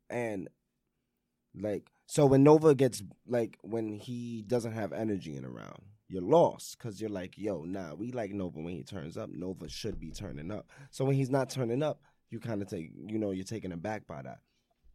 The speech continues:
So I think certain things like that, like, are definitely gonna affect, um, battle rappers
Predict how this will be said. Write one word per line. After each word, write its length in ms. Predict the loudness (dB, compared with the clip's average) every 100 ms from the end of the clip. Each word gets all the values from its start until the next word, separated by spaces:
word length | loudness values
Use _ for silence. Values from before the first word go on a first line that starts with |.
| _ _ -16
So 140 | 0 2
I 80 |
think 160 | 4 0
certain 300 | 2 2 2
things 220 | 0 -2
like 200 | -2 -2
that, 240 | -2 -2 -2
like, 240 | -6 -6 _ _ -4
are 100 | -2
definitely 320 | 0 -2 -4
gonna 180 | -2 -4
affect, 360 | -6 -6 -8 -10 _ _
um, 360 | -6 -6 -6 -12 -12
battle 340 | -4 -4 -4
rappers 340 | -6 -8 -10